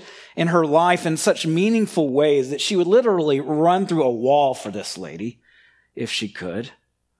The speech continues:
So when she asked for a favor, Michelle eagerly jumped at the opportunity. And her assignment was simple. Drive her friend to the hospital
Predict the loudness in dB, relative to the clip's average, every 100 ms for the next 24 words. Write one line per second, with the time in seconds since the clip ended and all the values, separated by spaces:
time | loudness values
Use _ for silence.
0 | _ -6 2 4 4 0 -8 -8 -4 0
1 | 2 2 0 -4 0 4 4 2 0 0
2 | -2 2 4 4 2 0 0 0 0 -2
3 | -2 0 0 -2 -6 -4 -4 -6 -8 -6
4 | -2 -2 -4 -8 -10 -4 2 2 2 0
5 | 2 2 0 0 -2 0 -2 -2 -6 -12
6 | _ _ _ _ _ _ _ _ _ _
7 | _ _ _ -4 2 4 4 2 0 -2
8 | 0 0 0 2 -2 -2 -2 2 0 0
9 | -4 -4 -6 -4 -4 -6 -12